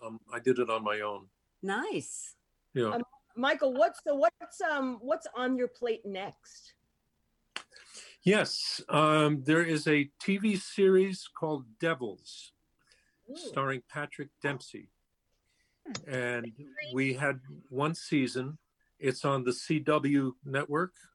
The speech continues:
Speaker 2: And, uh, they have ordered a new season.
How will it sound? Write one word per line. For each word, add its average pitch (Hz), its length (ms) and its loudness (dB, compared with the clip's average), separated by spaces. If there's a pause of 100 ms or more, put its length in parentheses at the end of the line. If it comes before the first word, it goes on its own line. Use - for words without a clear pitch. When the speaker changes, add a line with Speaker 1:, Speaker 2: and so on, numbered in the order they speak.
(1080)
Speaker 2:
And, 123 600 0
uh, 120 340 -2
they 131 180 -2
have 127 220 -6
ordered 143 380 0
a 135 100 -6
new 135 220 -2
season. 160 640 -4